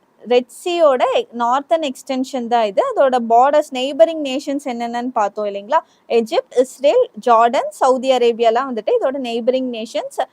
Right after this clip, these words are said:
அதுல மூணு முக்கியமான போர்ட் பார்த்திருந்தோம். என்னென்ன? Aylett in Israel, Aqaba in Jordan, Al Quout in Saudi Arabia. இதெல்லாம் வந்துட்டு இந்த Gulf of Aylett-ல இருக்கிற இது. இதுல வந்துட்டு இப்ப கோரல் ரீஃப் வந்துட்டு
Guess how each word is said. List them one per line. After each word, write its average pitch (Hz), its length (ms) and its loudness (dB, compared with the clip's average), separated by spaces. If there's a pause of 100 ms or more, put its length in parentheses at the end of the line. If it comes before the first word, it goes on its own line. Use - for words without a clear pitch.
(180)
அதுல 262 280 -2
மூணு 302 340 0
முக்கியமான 302 580 -4
போர்ட் 269 420 0
பார்த்திருந்தோம். 220 420 0
என்னென்ன? 240 300 -4 (120)
Aylett 262 480 0
in 254 180 -4
Israel, 269 420 0 (300)
Aqaba 294 500 2
in 277 240 -2
Jordan, 233 500 2 (140)
Al 262 300 2 (100)
Quout - 280 4
in 269 180 -6
Saudi 247 400 0
Arabia. 202 420 -2 (360)
இதெல்லாம் 302 440 0
வந்துட்டு 247 220 -4
இந்த 392 160 -6
Gulf 262 340 0
of 302 160 2 (140)
Aylett-ல 233 680 0
இருக்கிற 220 360 -2
இது. 214 240 -6
இதுல 277 200 -4
வந்துட்டு 254 280 -2
இப்ப 381 240 0
கோரல் 302 440 2
ரீஃப் 302 300 -4
வந்துட்டு 233 280 -8